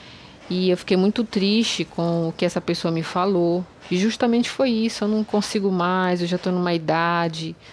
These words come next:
e não dá mais nada certo pra mim. E fica lembrando do passado, parece assim que o passado colo-, acorrentou os pés, de uma certa maneira, da pessoa, que ela acredita que ela não pode mais fazer nada na vida.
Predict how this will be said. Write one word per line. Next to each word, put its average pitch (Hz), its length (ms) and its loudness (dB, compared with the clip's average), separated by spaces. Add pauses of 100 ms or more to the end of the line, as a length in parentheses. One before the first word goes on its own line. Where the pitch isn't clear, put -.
(440)
e 185 480 0
não 185 100 0
dá 180 120 2
mais 180 220 0
nada 170 220 0
certo 170 340 -2
pra 160 200 -2
mim. 170 400 0
E 170 60 -4
fica 196 240 -2
lembrando 180 400 2
do 170 80 -6
passado, 165 720 -2
parece 170 340 0
assim 180 120 -4
que 175 100 -6
o - 20 -6
passado 170 540 -2
colo-, 165 220 -2
acorrentou 180 720 0
os 190 160 -2
pés, 180 600 0
de 165 60 -4
uma 160 140 0
certa 175 320 -4
maneira, 165 360 0
da 160 100 -2
pessoa, 180 500 -2 (960)
que - 120 0
ela 196 160 6
acredita 220 760 4
que 220 100 0
ela 214 100 4
não 208 120 4
pode 202 240 2
mais 190 160 2
fazer 190 280 0
nada 180 280 0
na 175 140 0
vida. 165 440 -6